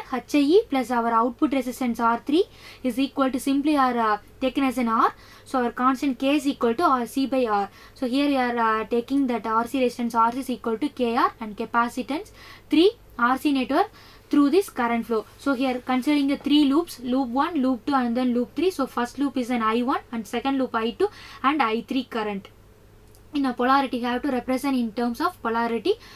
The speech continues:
So this is in form of minus and then plus direction. So current is in this directions, forward direction.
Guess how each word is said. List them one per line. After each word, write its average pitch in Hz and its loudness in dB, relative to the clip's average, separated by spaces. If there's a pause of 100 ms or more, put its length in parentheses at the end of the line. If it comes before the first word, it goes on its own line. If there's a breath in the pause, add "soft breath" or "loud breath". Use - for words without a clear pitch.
(300 loud breath)
So 240 0
this 262 0
is 277 -4
in 254 -2
form 247 -2
of 370 -4
minus 247 0
and 240 -4
then 233 -4
plus 226 -6
direction. 233 -4
So 262 -4
current 240 -2
is 247 0
in 330 -4
this 214 -6
directions, 214 -6 (100)
forward 233 -8
direction. 208 -10